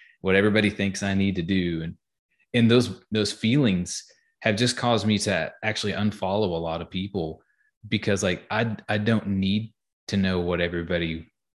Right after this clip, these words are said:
thinks, and it allows me to, to love easier, more easily whenever I don't know everybody's <laughs> opinion. Maybe that's kinda harsh,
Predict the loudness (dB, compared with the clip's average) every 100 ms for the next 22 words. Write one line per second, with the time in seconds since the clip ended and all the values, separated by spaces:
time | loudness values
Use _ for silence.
0 | -8 -6 -6 -8 -10 -10 -12 -10 -8 -6
1 | -8 -8 -14 _ -2 -2 -4 -2 0 2
2 | 0 0 0 0 -2 -2 -4 -10 _ _
3 | -4 2 4 4 2 -2 -2 0 0 -2
4 | -4 -10 _ 0 2 4 4 4 0 0
5 | 0 -2 0 -2 -2 -2 -4 _ _ _
6 | _ _ 2 4 4 2 0 -4 -6 -6
7 | 0 2 2 2 4 4 4 2 -2 -8
8 | 2 4 8 8 6 6 4 6 6 4
9 | 2